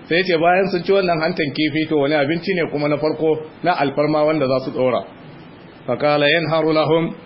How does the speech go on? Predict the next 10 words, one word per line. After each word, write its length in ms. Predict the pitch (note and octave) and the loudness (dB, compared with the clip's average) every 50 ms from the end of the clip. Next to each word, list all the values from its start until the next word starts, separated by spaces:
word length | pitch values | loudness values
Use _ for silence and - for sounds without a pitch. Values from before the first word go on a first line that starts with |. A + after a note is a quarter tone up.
| - | -6
ko 140 | - C#3 C#3+ | -2 0 0
yunharu 460 | D3+ E3 F3+ F3 - - E3+ E3 E3 E3 | 0 0 0 0 0 0 0 0 2 2
lahum 300 | E3+ E3+ D3+ D3+ D#3 C#3+ | 2 2 2 0 -2 -2
sawrul 420 | - F3 F3+ F#3 F3+ F3+ E3+ D#3 C#3 | 0 2 2 2 2 2 2 0 0
janna 440 | F3 F#3 F3+ F3+ F3 D3+ B2 A2 - - - - - - - - - | 0 -2 0 0 0 -2 -2 -4 -6 -12 -18 -20 -20 -20 -20 -8 -4
alladhi 380 | B2+ B2+ C3+ D3 D3 D3+ D#3+ D#3 | -2 0 0 0 0 0 -2 0
kana 260 | D#3+ E3 D#3+ D#3+ D#3 | 0 2 2 2 2
ya'kulu 460 | D3 E3 F3+ E3 C#3 C3+ D#3+ D3+ D#3 | 0 0 0 0 0 0 2 2 2
min 160 | C#3+ C#3 C#3 C3+ | 2 0 0 -2
atrafiha. 640 | C3 B2+ C3+ C3+ D3 D#3+ D3+ - C3 A#2+ A2+ G#2+ | -2 -2 0 0 2 0 0 0 -2 -2 -2 -2